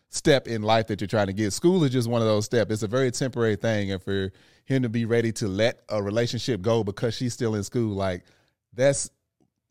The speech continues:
common for the, the way he's looking at it for men, especially single men. It's common for them to be like, "Well, I wanted this to be here, so I'm not ready to do that yet." I did that, and it's a real stupid way of looking at it.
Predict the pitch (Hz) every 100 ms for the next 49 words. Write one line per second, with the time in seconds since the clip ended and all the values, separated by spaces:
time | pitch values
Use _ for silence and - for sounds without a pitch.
0 | _ _ _ _ - 170 214 226 240 233
1 | _ _ _ 151 139 127 101 - - 85
2 | 120 123 120 98 120 117 110 127 151 165
3 | 147 139 156 156 151 156 - 117 110 139
4 | 147 151 147 139 135 123 160 147 143 147
5 | 143 147 - _ _ _ _ 139 131 -
6 | 170 165 143 135 139 123 131 127 113 117
7 | - 135 135 139 127 - 113 135 - 107
8 | 123 117 120 135 120 110 117 117 120 113
9 | 113 104 117 101 95 110 98 92 95 92
10 | 113 147 127 101 107 127 - _ _ _
11 | _ 131 139 127 117 147 151 185 165 156
12 | 165 165 151 143 143 202 135 101 78